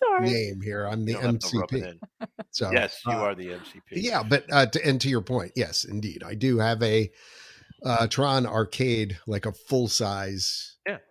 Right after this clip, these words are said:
Speaker 2: Tron
Speaker 3: Anyway.
Speaker 2: arcade cabinet in my house.
Speaker 3: So that's probably one of the biggest pieces of leading news. The Moana Journey of Water got an opening date, which I gotta be honest was a little bit,
Speaker 2: Thank
Speaker 3: yeah,
Speaker 2: you,
Speaker 3: I know.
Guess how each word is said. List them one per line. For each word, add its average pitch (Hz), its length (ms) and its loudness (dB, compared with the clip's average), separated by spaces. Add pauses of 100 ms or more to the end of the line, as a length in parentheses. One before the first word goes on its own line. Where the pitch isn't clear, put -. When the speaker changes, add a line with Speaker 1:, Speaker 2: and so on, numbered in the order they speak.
(260)
Speaker 2:
Tron 123 200 8
Speaker 3:
Anyway. 104 260 6
Speaker 2:
arcade 107 260 0
cabinet 101 400 4
in 113 60 0
my 101 120 0
house. 95 400 -4
Speaker 3:
So - 180 4
that's 240 200 10
probably 214 380 4
one 160 180 -2
of 151 80 -4
the 139 80 -6
biggest 123 380 -2
pieces 113 340 -8
of 98 140 -8
leading 95 280 -4
news. 90 320 -8
The 113 400 6
Moana 135 420 4
Journey 127 340 -4
of 98 100 -10
Water 117 400 4
got 110 300 2
an 104 100 -12
opening 107 380 -10
date, 107 260 -4
which 113 240 -8
I 120 80 4
gotta 131 140 2
be 107 160 -6
honest 107 340 -4
was 104 140 -10
a 110 40 -6
little 110 280 -6
bit, 101 260 -6
Speaker 2:
Thank 143 80 0
Speaker 3:
yeah, 104 160 6
Speaker 2:
you, 131 60 4
Speaker 3:
I 95 40 0
know. 95 60 -4